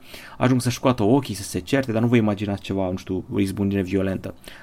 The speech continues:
Doar se ceartă, scot ochii și sunt foarte traumatizați de divorțul ăsta, adică încep să plângă, smulg părul,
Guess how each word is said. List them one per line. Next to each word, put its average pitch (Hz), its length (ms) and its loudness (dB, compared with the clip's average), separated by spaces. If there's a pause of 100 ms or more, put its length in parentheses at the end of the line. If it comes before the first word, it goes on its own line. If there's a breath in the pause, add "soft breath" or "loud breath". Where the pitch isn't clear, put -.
Doar 131 200 4
se - 140 -2
ceartă, 147 380 0
scot 123 300 -2
ochii 143 200 -2
și 123 300 0
sunt 127 240 -2
foarte 143 460 -4
traumatizați 127 640 2
de 101 80 0
divorțul 98 380 -6
ăsta, - 160 -10
adică - 340 -8 (320 loud breath)
încep - 160 -4
să - 140 0
plângă, 113 640 2
smulg 127 300 0
părul, 117 460 2